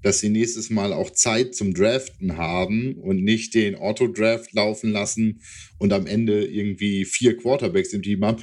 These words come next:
Vielen Dank an der Stelle nochmal, dass ich dadurch mir Aaron Rodgers ertraden konnte. Das war ein sehr guter Trade im, gegen Chase Claypool, <laughs> ha, der dann irgendwie doch wenig gerissen hat am Ende. Ähm, ich, äh, habe davon durchaus profitiert, aber fürs nächste Mal wünsche ich mir dann auch, äh,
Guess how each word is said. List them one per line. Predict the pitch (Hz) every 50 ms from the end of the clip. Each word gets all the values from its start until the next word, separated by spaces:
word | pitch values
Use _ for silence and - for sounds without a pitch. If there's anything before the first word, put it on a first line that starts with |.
| - - -
Vielen | - - - 190 220 202 170
Dank | 151 151 156 127
an | 123 113
der | 110 110 107
Stelle | - - 113 110 107
nochmal, | 110 104 113 110 101
dass | 101 92 - - -
ich | - 165 151 - -
dadurch | - 127 110 107 110 113 113 117
mir | 123 110 90
Aaron | 107 107 104 95
Rodgers | 92 92 98 - 131 135 131
ertraden | 139 - - - 143 143 156 151 143 143
konnte. | - 156 160 170 180 170
Das | 175 90 - - -
war | - 95 85
ein | 90 98 92
sehr | 85 110 113 117
guter | 120 135 131 139 135 131
Trade | - - 127 131 131 127
im, | 113 110 98 92
gegen | 90 110 107 98 92 87
Chase | - 110 104 98 - -
Claypool, | - 117 120 156 156 - - - 101 127 160 - - -
<laughs> | -
ha, | 208 - - - - - - - -
der | 180 -
dann | - 143 151 151 143
irgendwie | - 143 - 135 131 127 120 -
doch | 127 131 127 117
wenig | 117 127 127 123 110 113 -
gerissen | 104 92 85 104 101 - - 92 82
hat | 85 85 - -
am | 92 92 76
Ende. | 87 98 107 107 127 127 - - - - - - - - - -
Ähm, | 101 98 98 98 101 - - - _ _ _
ich, | - 104 - - -
äh, | - 117 110 - -
habe | - 123 156 180 156 131
davon | 110 120 120 - 127 120
durchaus | 98 113 113 104 101 - -
profitiert, | - 110 104 107 104 92 - 139 143 139 131 -
aber | - 104 107 104 104 104 98
fürs | - - - 98 - -
nächste | - 104 101 - -
Mal | 98 95 92 92 90
wünsche | 98 101 104 - -
ich | - 98
mir | 101 98 90
dann | 90 92 90
auch, | - 85 92 90 87 - - -
äh, | 87 87 85 80